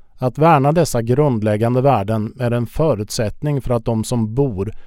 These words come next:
vistas och verkar i Stockholm ska ha förtroende för stadens verksamheter och dess myndighetsutövning. Att värna dessa grundläggande värden stärker också förtroendet och tilliten i samhället i stort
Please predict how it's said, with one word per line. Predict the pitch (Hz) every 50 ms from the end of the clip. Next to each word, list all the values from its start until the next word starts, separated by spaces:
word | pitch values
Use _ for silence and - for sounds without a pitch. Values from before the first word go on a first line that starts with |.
| - -
vistas | - 123 135 139 - - - - - 147 131 113 - -
och | 120 113 104
verkar | 135 147 139 - - - - - 139 143
i | 147 127
Stockholm | - - 131 107 - - - 107 101 101 107 113 - - - - -
ska | - - - 151
ha | 127 143 147
förtroende | - - 151 - - 156 160 170 165 156 143 131 117
för | - - 110 107
stadens | - - 117 127 135 143 139 143 135 127 -
verksamheter | 143 139 127 110 107 - - 113 113 113 113 113 107 - - 127 123 123
och | - 117 123
dess | 117 113 104 98 -
myndighetsutövning. | 123 127 123 107 90 98 95 110 95 90 - - 107 - - 104 107 110 113 110 117 120 107 95 - 127 - - - - _ _ _ _ _ _ _ _ _ _ _ _ _ _ -
Att | - 117 113 - 117
värna | 123 127 123 120 113 120 123
dessa | 127 135 127 - - 123 117
grundläggande | 120 120 135 131 123 113 104 113 110 110 104 120 117 117 123
värden | 120 135 131 120 104 104 113 113 113 117
stärker | - - 135 120 110 110 - - 139 131
också | 117 107 - - 127
förtroendet | - - 131 - - 131 123 131 135 127 117 110 104 - -
och | 120 - -
tilliten | - 151 143 120 110 107 110 107 - - - 143 143
i | 139
samhället | - - 151 131 113 107 101 98 95 107 - -
i | 120
stort | 117 - - 160 156 117 78 - - -